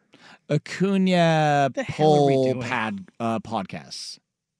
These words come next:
Speaker 1: Um, uh, basically anywhere that you can get podcasts that isn't, um, I'm not,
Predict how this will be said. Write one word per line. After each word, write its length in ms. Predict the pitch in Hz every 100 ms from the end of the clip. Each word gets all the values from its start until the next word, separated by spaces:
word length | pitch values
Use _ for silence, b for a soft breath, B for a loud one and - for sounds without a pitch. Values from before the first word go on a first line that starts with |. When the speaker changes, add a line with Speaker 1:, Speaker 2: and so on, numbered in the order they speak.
| _
Speaker 1:
Um, 840 | 98 107 101 101 98 98 95 78 80
uh, 140 | 87
basically 640 | 104 151 165 - 180 165 -
anywhere 840 | 135 160 196 196 202 196 170 139 120
that 240 | 117 117
you 160 | 123 120
can 160 | 123
get 180 | 120 117
podcasts 540 | - 101 107 117 117 120
that 180 | 117 - _ _
isn't, 560 | 98 101 107 123 151 - _ _ _ _ _ _ _ _ _ _ _
um, 680 | 113 110 101 98 92 87 87 - -
I'm 180 | 107
not, 200 | 104 92